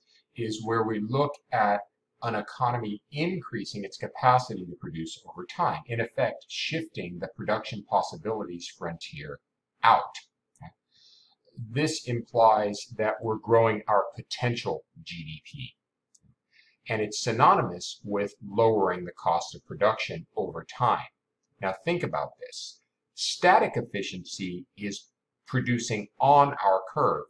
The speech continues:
and getting the lowest cost of production at a given point in time. Dynamic efficiency is shifting our potential out and e-, decreasing our cost of production over time.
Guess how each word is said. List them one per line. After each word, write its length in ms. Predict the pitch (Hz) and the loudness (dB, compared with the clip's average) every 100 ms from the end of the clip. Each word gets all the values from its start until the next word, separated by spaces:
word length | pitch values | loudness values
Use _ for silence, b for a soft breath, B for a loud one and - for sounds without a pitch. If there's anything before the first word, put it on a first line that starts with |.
| _ _ _ _ | _ _ _ _
and 180 | 107 104 | -8 -2
getting 240 | 117 110 | 0 0
the 80 | 101 | -2
lowest 600 | 95 101 127 139 131 - | -4 2 4 4 0 -2
cost 320 | - 120 - | 4 4 4
of 120 | 104 - | -6 -12
production 600 | 98 117 123 - 92 87 _ _ - | 2 4 4 0 -6 -8 _ _ -2
at 120 | 104 | 2
a 160 | 101 | 2
given 300 | 95 101 92 85 | 0 -4 -4 -10
point 340 | _ 151 131 - | _ 0 0 -4
in 180 | 87 | -14
time. 380 | 165 - 76 - _ _ _ _ _ _ | -12 -10 -10 -10 _ _ _ _ _ _
Dynamic 600 | 120 101 104 143 202 - | 0 0 2 2 2 0
efficiency 840 | - - 98 - 92 - 95 101 - | -4 -6 -8 -8 -12 -10 -10 -10 -10
is 420 | 113 101 98 - _ | -6 -6 -6 -14 _
shifting 720 | - - - 165 - 135 123 - | -6 -2 0 -2 -2 -6 -6 4
our 320 | 113 110 104 - _ | 6 8 4 -2 _
potential 760 | - 117 - 139 135 - 107 - - | -8 -6 -4 -4 -4 -2 -4 -4 6
out 440 | 160 147 - 120 - - _ _ _ _ _ _ _ _ _ | 10 10 6 -4 -12 -14 _ _ _ _ _ _ _ _ _
and 360 | 117 117 110 113 - 107 - _ | -4 0 0 -2 -10 -14 -18 _
e-, 200 | 143 - | -6 -4
decreasing 840 | 127 143 170 - 117 104 107 104 - - | -2 0 0 -2 -4 -4 -4 -6 -6 4
our 360 | 104 101 101 - | 8 8 8 2
cost 360 | - 104 95 - | 2 4 4 -2
of 120 | 90 | -10
production 520 | - 87 85 - 87 85 _ | -6 -4 -4 -4 -12 -14 _
over 320 | 98 87 82 | -6 -6 -10
time. 340 | - 71 65 | -10 -10 -10